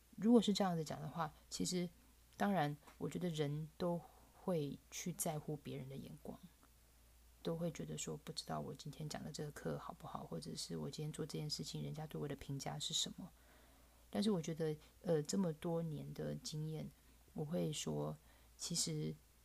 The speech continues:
只要好好的做好这件事情，好好的跟，呃，应该说班上的学生在那两个小时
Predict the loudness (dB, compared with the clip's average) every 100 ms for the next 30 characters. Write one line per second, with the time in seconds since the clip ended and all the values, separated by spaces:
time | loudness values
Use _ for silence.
0 | -4 0 2 2 2 0 0 -2 -4 -6
1 | -14 -20 -20 -20 -20 -20 -20 -20 -20 -20
2 | -20 -6 0 0 0 -4 -2 -2 -2 -4
3 | -4 -6 -4 -2 0 -2 -2 -4 0 2
4 | 2 -2 -8 -18 -20 -20 -20 -20 -14 0
5 | 2 2 0 -4 -10 -20 -20 -6 0 4
6 | 6 4 4 2 2 0 2 0 -2 -6
7 | -10 -2 0 2 0 -2 -4 0 0 0
8 | -4